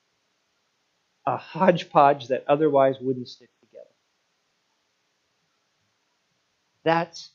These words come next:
what will make the impact about what his plan is.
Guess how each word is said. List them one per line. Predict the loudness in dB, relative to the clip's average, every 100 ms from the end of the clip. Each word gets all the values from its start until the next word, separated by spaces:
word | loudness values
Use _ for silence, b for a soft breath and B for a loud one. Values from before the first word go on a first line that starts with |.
| _ _
what | -12 -10
will |
make | -10 -10 -14
the | -18
impact | -12 -12 -14 -20 _ _ _ _ _ _ _ _ _ _ _ _
about | -10 -10 -8
what | -12
his | -14 -20
plan | -16 -14 -14
is. | -18